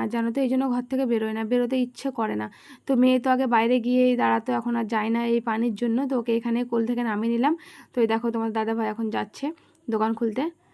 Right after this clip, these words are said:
তো চলো ঘরে গিয়ে কথা বলি। আর এই দেখো পানিতে নেমে তোমাদেরকে একটু দেখালাম যে দেখো কি অবস্থা আমাদের, মানে আমরা পানির মধ্যে ভাসছি, বন্যা লেগে গেছে, আমাদের ঘর বর সব ডুবে যাবে একদম।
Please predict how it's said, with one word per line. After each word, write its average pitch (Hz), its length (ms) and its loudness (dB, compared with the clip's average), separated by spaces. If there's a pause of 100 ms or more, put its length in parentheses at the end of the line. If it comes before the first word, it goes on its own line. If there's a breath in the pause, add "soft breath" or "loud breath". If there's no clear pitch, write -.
(260 soft breath)
তো - 100 0
চলো 233 240 -2
ঘরে 226 240 0
গিয়ে 220 140 0
কথা 220 200 -4
বলি। 214 180 -2 (680 loud breath)
আর 240 140 2
এই 240 120 6
দেখো 240 220 0 (180)
পানিতে 247 320 2
নেমে 247 260 2
তোমাদেরকে 240 380 0
একটু 254 180 -2
দেখালাম 226 540 0
যে 226 100 -4
দেখো 226 280 -4
কি 247 160 -6
অবস্থা 226 420 -2
আমাদের, 214 280 -2
মানে 226 160 -2
আমরা 233 200 0 (440 loud breath)
পানির 247 260 4
মধ্যে 247 260 2
ভাসছি, 233 580 -2
বন্যা 233 380 2
লেগে 220 240 2
গেছে, 226 200 -2
আমাদের 226 280 0
ঘর 233 260 2
বর 226 200 0
সব 240 300 2
ডুবে 220 200 2
যাবে 208 200 -2
একদম। 208 280 -6